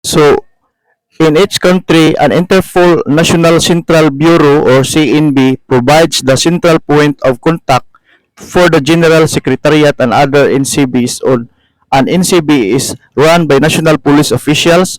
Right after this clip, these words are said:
and usual seats in the government ministry responsible for pol-, policing. So, mao ni sa mga kaistorya, no, nga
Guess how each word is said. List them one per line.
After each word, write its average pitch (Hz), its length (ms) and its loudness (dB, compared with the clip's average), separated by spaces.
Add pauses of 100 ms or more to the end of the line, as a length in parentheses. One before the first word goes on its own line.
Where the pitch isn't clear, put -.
and 139 160 -2 (160)
usual 160 560 0
seats - 480 -4 (240)
in 143 160 0
the 139 80 2
government 156 560 0
ministry 135 560 -2 (340)
responsible 143 840 -2
for 131 320 0
pol-, 127 320 -2
policing. 135 560 -2 (560)
So, 131 160 0
mao 165 180 2
ni 185 80 2
sa 170 140 2
mga 156 160 0
kaistorya, 165 400 2
no, 190 180 0
nga 135 240 2